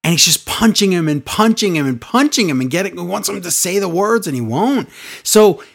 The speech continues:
this is a surprise. Injured Uso. So that's Jimmy comes out with his A C L tear, whatever it is. And he has a white towel. So I'm like, "Okay, okay, here we go." And he says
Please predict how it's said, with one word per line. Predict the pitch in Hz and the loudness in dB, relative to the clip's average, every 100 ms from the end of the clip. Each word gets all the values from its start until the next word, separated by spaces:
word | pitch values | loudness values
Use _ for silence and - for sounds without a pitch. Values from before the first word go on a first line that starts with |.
| _ _ _ - | _ _ _ 2
this | 226 262 | 4 4
is | 453 | 0
a | |
surprise. | 277 185 - 135 113 - _ | 0 -2 -2 -2 -2 -6 _
Injured | 240 262 262 262 202 208 | 4 6 6 4 2 0
Uso. | 165 127 151 110 98 101 _ _ | 0 0 -2 -4 -8 -20 _ _
So | - 147 | 0 0
that's | - - | 0 -4
Jimmy | 240 247 147 90 _ | 0 2 2 -2 _
comes | - 190 185 139 | -2 2 2 2
out | 117 107 131 - | -2 -4 -10 -4
with | 143 | -2
his | 127 | 0
A | 135 | -2
C | - 139 | -2 -2
L | 123 | -2
tear, | 120 120 110 | -2 -2 -2
whatever | 113 117 | -2 -2
it | 107 | -2
is. | 98 101 - - - - _ _ | -4 -10 -14 -20 -20 -20 _ _
And | 175 180 160 | 2 4 2
he | - 196 247 | 0 4 6
has | 180 165 | 6 2
a | 143 | 2
white | 131 117 | -2 -4
towel. | - 220 254 135 | -4 0 0 -2
So | - | 0
I'm | 151 | 0
like, | 143 - | -2 -6
"Okay, | 95 - - - - - | -12 -10 -10 -12 -16 -14
okay, | - | -10
here | 104 113 | -8 -6
we | 113 | -6
go." | 95 92 _ - - - - _ | -8 -12 _ -20 -20 -20 -20 _
And | 165 160 | 0 2
he | 170 | 4
says | 185 165 | 2 0